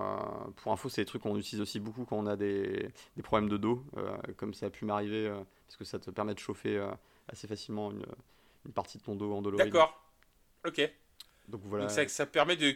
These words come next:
Speaker 2: de cuire ton dos en même temps, ouais.
Speaker 1: Voilà, ça te permet
Speaker 2: Super.
Speaker 1: <laughs> de cuire ton dos.
Speaker 2: Donc en, en gros, si tu mets les gambas sur ton dos en même temps que le truc, tu peux, tu peux cuire des gambas
Speaker 1: Exactement.
Speaker 2: et en même temps plus avoir mal au dos. C'est
Speaker 1: Et,
Speaker 2: génial.
Speaker 1: et ce qui est miraculeux, c'est que ces trucs-là, tu les, euh,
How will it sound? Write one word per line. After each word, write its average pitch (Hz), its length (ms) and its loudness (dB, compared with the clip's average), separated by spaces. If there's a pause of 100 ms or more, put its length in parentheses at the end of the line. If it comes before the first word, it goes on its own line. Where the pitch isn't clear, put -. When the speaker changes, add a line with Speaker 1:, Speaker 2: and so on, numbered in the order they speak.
(100)
Speaker 2:
de 127 100 0
cuire 175 300 2
ton 175 120 -2
dos 151 180 0
en 117 80 2
même 110 140 -2
temps, 110 180 -2
ouais. 90 100 -6
Speaker 1:
Voilà, 113 340 6
ça 107 140 -4
te - 60 -8
permet 107 140 2
Speaker 2:
Super. - 220 -2
Speaker 1:
<laughs> - 0 -
de 107 100 0
cuire - 220 2
ton - 160 -4
dos. 113 140 -4 (400)
Speaker 2:
Donc 156 160 4
en, 151 80 10 (180)
en 180 40 12
gros, 196 160 10
si 302 140 2
tu 196 120 -4
mets 196 120 6
les 165 120 10
gambas 208 340 10
sur 214 220 0
ton 185 140 -2
dos 175 320 4
en 160 80 4
même 175 140 2
temps 196 160 4
que - 120 -4
le 180 60 0
truc, - 400 -6 (300)
tu 139 120 -12
peux, 165 260 8
tu 160 140 -6
peux 160 120 0
cuire 202 260 2
des 190 80 4
gambas 185 580 4
Speaker 1:
Exactement. 127 480 4
Speaker 2:
et - 20 8
en - 40 6
même 160 80 -2
temps 220 160 4
plus 190 160 4
avoir 175 180 12
mal 175 160 6
au 175 60 6
dos. 185 180 0
C'est - 140 4
Speaker 1:
Et, 127 60 10
Speaker 2:
génial. 139 300 -4
Speaker 1:
et 127 60 2
ce - 60 -4
qui - 80 2
est - 20 6
miraculeux, 135 400 10
c'est 135 120 -2
que - 60 -8
ces 131 60 -6
trucs-là, 131 300 2
tu - 160 -4
les, 113 100 6
euh, 113 120 6